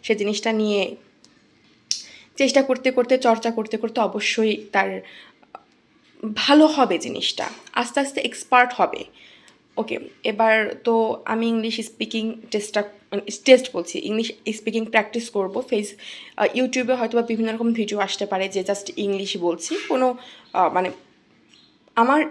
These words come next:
স্টাড-, আমার চ্যানেলটা যেহেতু স্টাডি রিলেটেড, তো ওরকমই ভিডিও আসবে। এবং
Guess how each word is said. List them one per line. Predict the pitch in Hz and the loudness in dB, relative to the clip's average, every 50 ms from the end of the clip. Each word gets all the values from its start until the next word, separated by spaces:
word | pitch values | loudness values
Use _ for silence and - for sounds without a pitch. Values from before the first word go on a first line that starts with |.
| - 247 | -6 -8
স্টাড-, | 233 - - - - - 262 254 - 233 233 - | -8 -8 -10 -12 -4 2 2 2 2 0 -4 -4
আমার | - 220 240 269 285 269 | -2 0 0 0 -2 -2
চ্যানেলটা | - 247 226 220 233 233 233 269 | -2 -4 -2 -2 -2 -2 -2 -2
যেহেতু | 254 247 277 277 285 294 | -2 -2 -4 -2 -2 -4
স্টাডি | 294 - - - 247 240 247 214 233 - - - - - _ _ _ _ - | -4 -6 -4 2 2 2 2 2 -2 -4 -4 -10 -18 -20 _ _ _ _ -4
রিলেটেড, | 220 208 202 202 247 285 - - | 0 0 2 0 0 -4 -4 -4
তো | - 339 262 247 - | -2 0 0 6 6
ওরকমই | 262 240 233 233 220 208 202 | 6 6 6 4 2 0 -2
ভিডিও | 202 202 185 - 180 165 | -2 -4 -6 -2 -2 -2
আসবে। | 175 175 - - - 427 - - - - - - - - | -2 -2 -6 -8 -8 -10 -10 -10 -20 -20 -20 -20 -2 -2
এবং | 220 226 240 | 0 2 2